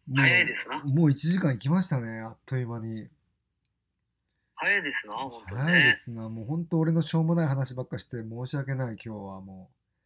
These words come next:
Speaker 1: う。
Speaker 2: いやいやいや、大-、大概俺ばっか話しようけなの。それが多分あの、塩梅としてはいいとよ。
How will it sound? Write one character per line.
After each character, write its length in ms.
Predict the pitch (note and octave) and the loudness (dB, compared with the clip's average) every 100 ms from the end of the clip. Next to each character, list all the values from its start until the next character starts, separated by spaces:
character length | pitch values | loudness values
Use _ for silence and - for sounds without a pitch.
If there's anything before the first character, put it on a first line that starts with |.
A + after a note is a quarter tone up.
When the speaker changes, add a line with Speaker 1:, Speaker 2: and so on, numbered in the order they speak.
| _ _ _ _ _ _ _ _ _ _ _ _ _ _ - | _ _ _ _ _ _ _ _ _ _ _ _ _ _ 0
Speaker 1:
う。 40 | |
Speaker 2:
い 40 | |
や 100 | A#3+ | 4
い 40 | A3 | 6
や 80 | F#3+ | 6
い 60 | |
や、 120 | F3+ D#3+ | 6 4
大-、 380 | - B3+ D4 - | 0 0 -2 -2
大 320 | - A#3+ D4 B3 | 0 2 0 0
概 200 | C4 G#3 E3 | 0 0 -4
俺 160 | E3+ | -6
ば 120 | F#3+ A3 | -4 -8
っ 100 | - | 0
か 140 | F#3 | 0
話 260 | D3 D3 - | 0 -4 -4
し 60 | |
よ 60 | C#3+ | -8
う 40 | |
け 100 | B2 | -10
な 60 | G#2+ | -20
の。 60 | - _ - | -20 _ -8
そ 100 | F#3 | -4
れ 100 | G3+ | -4
が 80 | G3 | -2
多 140 | F3+ | -4
分 100 | C#3+ | -6
あ 100 | A2 - - - _ _ _ F3 | -12 -14 -20 -20 _ _ _ -6
の、 40 | F#3+ | -6
塩 60 | F#3+ | -4
梅 200 | F3+ F3 | -4 -4
と 120 | F3 | -6
し 80 | - | -4
て 100 | - | -6
は 40 | |
い 120 | B2 | -6
い 60 | C3 | -4
と 80 | A#2+ | -4
よ。 140 | - | -4